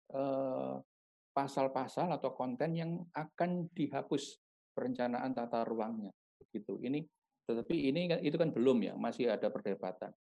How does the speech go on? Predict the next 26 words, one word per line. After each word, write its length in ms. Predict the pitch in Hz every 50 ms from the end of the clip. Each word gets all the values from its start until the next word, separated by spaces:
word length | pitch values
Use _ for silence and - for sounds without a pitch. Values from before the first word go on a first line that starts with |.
| _ _ _
Tapi 140 | - 117 143
di 80 | 147 135
sini 320 | 120 - 139 160 170 151
saya 200 | 139 - 143 156
bisa 280 | 151 - 120 117 123 120
sampaikan 560 | - - 117 113 113 117 - - 135 143 127
ada 360 | 117 110 113 110 110 117 120 -
arahan-arahan 480 | 117 117 110 113 - - 117 110 113 -
pedesaan 280 | - 113 98 113 127 123
itu 80 | - 151 - _ _ _ _ _ _ _ _ _ _ _
pemberdayaan 400 | 123 120 117 120 120 - 131 123 120
masyarakat 360 | 120 117 - 120 113 113 113 110
pedesaan, 840 | 110 107 104 101 - - 117 131 143 135 131 120 113 107 101 98 104 - _ _ _ _ _ -
eh, 140 | 113 110 110
terkait 320 | - - - - 131 120
dengan 240 | - 117 113 113 113
lingkungan, 800 | 113 117 113 113 120 120 117 113 123 123 117 113 104 101 107 110
terkait 320 | - 117 - - 123 110
dengan 240 | 123 113 110 110 113
konservasi, 960 | - 120 117 117 - - 127 120 117 - 123 113 120 120 - - 135 120 - - _ _ _ _ _ _ _ _ _
terkait 240 | - - - 180 190
juga 200 | 170 175 185 175
dengan 200 | - 156 147 147 147
warisan 440 | 147 147 147 139 - 156 156 139
budaya 320 | - 139 123 120 120 123 120
lokal. 480 | 117 113 110 113 - 120 120 120 120